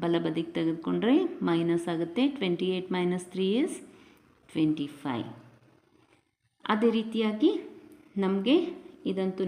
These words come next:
ನೇರವಾಗಿ ಸಿಕ್ಕಿದೆ. A plus seven D is equal to twenty-nine. ಹಾಗಿದ್ರೆ ಈ ಎರಡೂ ಸಮೀಕರಣಗಳು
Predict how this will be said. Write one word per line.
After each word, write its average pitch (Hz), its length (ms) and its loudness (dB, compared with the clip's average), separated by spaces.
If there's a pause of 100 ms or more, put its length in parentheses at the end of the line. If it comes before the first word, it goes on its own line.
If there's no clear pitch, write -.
ನೇರವಾಗಿ 175 500 2 (600)
ಸಿಕ್ಕಿದೆ. 185 400 0 (840)
A 180 40 2 (220)
plus 254 340 0 (760)
seven 170 340 0 (140)
D 165 100 0 (120)
is 160 80 -6 (100)
equal 165 260 -4 (120)
to 254 60 4 (480)
twenty-nine. 151 800 0 (760)
ಹಾಗಿದ್ರೆ 160 460 2 (580)
ಈ 208 60 0 (180)
ಎರಡೂ 165 220 4 (220)
ಸಮೀಕರಣಗಳು 226 760 0